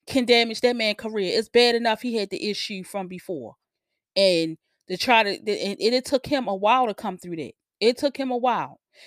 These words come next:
you know. And people still wanna, "Oh, he's a woman, he's this, he's that." You know, people don't, if,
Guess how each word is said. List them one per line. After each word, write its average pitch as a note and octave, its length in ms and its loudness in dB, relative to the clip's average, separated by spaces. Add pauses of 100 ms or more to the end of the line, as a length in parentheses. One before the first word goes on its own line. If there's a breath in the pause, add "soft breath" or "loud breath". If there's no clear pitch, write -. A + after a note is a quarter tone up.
(440 soft breath)
you G3+ 180 -6
know. D3+ 340 -6 (1160)
And D#3 540 -2 (240)
people A3 280 -4
still A#3+ 340 2
wanna, G#3 320 -4
"Oh, C4+ 160 0
he's C#4 320 -4
a B3+ 60 -8
woman, C4 280 -6
he's C#4 400 -4
this, C4+ 220 0
he's C#4 240 -4
that." C4+ 300 2 (500 soft breath)
You G#3+ 160 -6
know, E3 360 -4
people C4+ 280 -2
don't, A#3+ 240 2
if, G#3+ 200 0